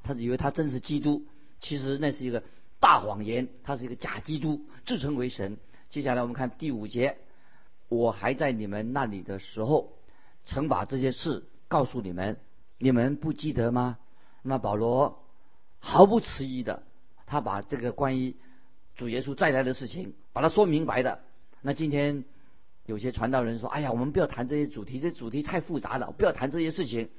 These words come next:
但是保罗却说得很清楚，保罗说，“我还在你们那里的时候，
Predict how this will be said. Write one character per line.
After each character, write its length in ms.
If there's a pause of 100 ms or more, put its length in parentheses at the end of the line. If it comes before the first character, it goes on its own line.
(160)
但 160
是 140
保 220
罗 420 (260)
却 140
说 180
得 80
很 160
清 200
楚， 180 (100)
保 140
罗 100
说 400 (300)
，“我 100
还 200
在 140
你 120
们 180
那 100
里 160
的 120
时 120
候， 260